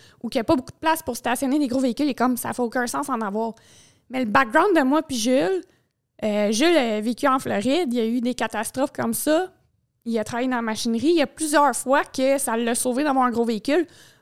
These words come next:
Moi, de mon côté, mon père faisait du remorquage, j'ai tellement vu souvent des petits autos que les gens s'en sortent jamais. Tu sais, quand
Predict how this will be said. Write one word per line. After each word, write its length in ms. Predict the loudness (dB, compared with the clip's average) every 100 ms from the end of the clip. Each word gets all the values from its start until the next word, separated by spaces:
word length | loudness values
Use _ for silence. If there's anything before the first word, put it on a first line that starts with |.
| 0
Moi, 200 | 2 4
de 60 |
mon 120 | 4 2
côté, 540 | 2 -2 -2 -2 0
mon 160 | 0 0
père 260 | 0 0 0
faisait 260 | -2 0
du 100 | 0
remorquage, 680 | -2 -2 -4 -4 -2 0 0
j'ai 180 | -4 -4
tellement 380 | -2 -2 -2 -2
vu 180 | -4
souvent 400 | -4 -6 -4 -2
des 160 | -2 -6
petits 280 | -6 -4 0
autos 420 | 0 0 0 -2 _ _ _ _ _ _ -6
que 60 |
les 180 | -4 -2
gens 200 | -2 -2
s'en 160 | -4 -6
sortent 200 | -6 -4
jamais. 340 | -4 -4 -8 -10 _ _ _ _ _ _ _ _ _ _ -6
Tu 60 |
sais, 20 |
quand 140 | 0